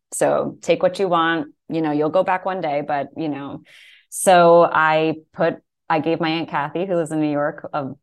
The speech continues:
bunch of boxes, and I packed what I could, and I went back to my mom's house in Florida. And she is a young mom, and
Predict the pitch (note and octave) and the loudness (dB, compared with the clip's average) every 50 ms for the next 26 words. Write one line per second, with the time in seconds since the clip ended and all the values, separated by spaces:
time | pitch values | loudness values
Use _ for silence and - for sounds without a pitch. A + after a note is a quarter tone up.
0 | _ _ E3+ D#3+ D3 D3+ D3+ D#3 F3 D3+ - - D3 C#3 C#3 - - - G3+ G#3+ | _ _ 0 0 2 0 0 0 -2 -2 -2 -2 -4 -4 -4 -6 -6 -6 -4 -4
1 | A#3+ A#3+ G#3 - - D3 C#3+ C#3+ - - D3 D3 - - D#3+ D#3 D#3+ C#3+ C#3 - | -4 -6 -6 -6 -4 -4 -4 -6 -6 -4 -6 -4 -4 -2 -2 0 0 0 0 -2
2 | - D3 D3+ D#3 F3 A3+ A3 G3 - - D3+ D3 C#3 C#3 C3+ C#3+ C#3+ C#3 C3+ - | -6 -8 -6 -4 -4 -2 -2 -4 -4 -4 -6 -6 -6 -4 -2 -2 -2 -2 -4 -6
3 | - C#3+ C#3 C#3 C3+ C#3+ D3 D3 D3 D#3+ D#3 D#3 - _ _ _ _ _ _ _ | -6 -6 -4 -4 -2 -2 -2 -2 -2 -2 -4 -6 -10 _ _ _ _ _ _ _
4 | D#3 D3 D3+ D3+ F3+ F#3 F3+ F3+ - - _ - - F#3+ G3 G3 G3 F#3+ F3 E3+ | -12 -8 -4 -2 -2 -4 -4 -8 -18 -20 _ -12 -8 -4 -4 -2 0 0 2 2
5 | F#3 A3+ C4 C4 C4 A3+ A#3 A#3+ A#3+ - B3+ B3 - D3+ C#3 C#3 C#3 C#3+ C#3 C#3+ | 2 2 2 0 0 0 -2 -2 -2 -2 -4 -2 0 0 2 2 2 0 0 0
6 | C#3+ C#3+ C#3+ D3 D#3 D#3 - _ - - - - - - - - _ _ _ _ | 0 0 0 0 -2 -4 -8 _ -20 -20 -20 -20 -20 -20 -20 -20 _ _ _ _
7 | _ - F3 F3+ F3+ F3+ F3 F3+ F3+ F3+ F3 F#3 F3 - - - - _ _ _ | _ -2 0 2 4 4 4 4 4 4 4 4 4 2 0 -8 -16 _ _ _
8 | _ _ - F3 - - - - - C#4 C#4+ D4 D4 D4 D4 D4+ D4+ D4+ D4 C#4 | _ _ -12 -12 -10 -10 -10 -4 0 2 4 6 6 6 6 6 4 4 4 2
9 | - - - _ _ _ _ _ _ _ _ _ _ - - B3 C4+ C4+ D4+ C#4 | 0 -4 -10 _ _ _ _ _ _ _ _ _ _ 0 2 4 4 6 4 4
10 | A3 E3+ D#3 D#3 D#3+ D3+ C#3+ C#3+ D3 D3 D#3+ F3 - - - - E3+ E3 D#3+ D#3+ | 4 4 4 2 0 0 -2 -2 -2 -2 -2 -4 -4 -6 -8 -6 -6 -4 -2 -2
11 | D#3+ D#3+ D#3+ C#3+ | -2 -2 -2 -4